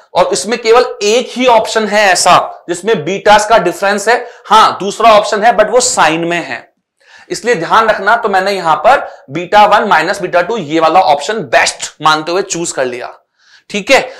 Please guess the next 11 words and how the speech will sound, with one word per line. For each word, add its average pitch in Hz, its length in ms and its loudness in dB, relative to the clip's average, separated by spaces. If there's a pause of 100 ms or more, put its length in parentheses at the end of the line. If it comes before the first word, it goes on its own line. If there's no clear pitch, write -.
(120)
हमको 180 320 2
यहां 208 320 2
नीट 180 320 -4
के 233 140 -2
अंदर 208 320 0 (100)
बेस्ट 226 320 -2
ऑप्शन 233 320 0
चूज 220 280 -6
करने 233 280 -4
होते 226 260 -2
हैं, 180 240 -6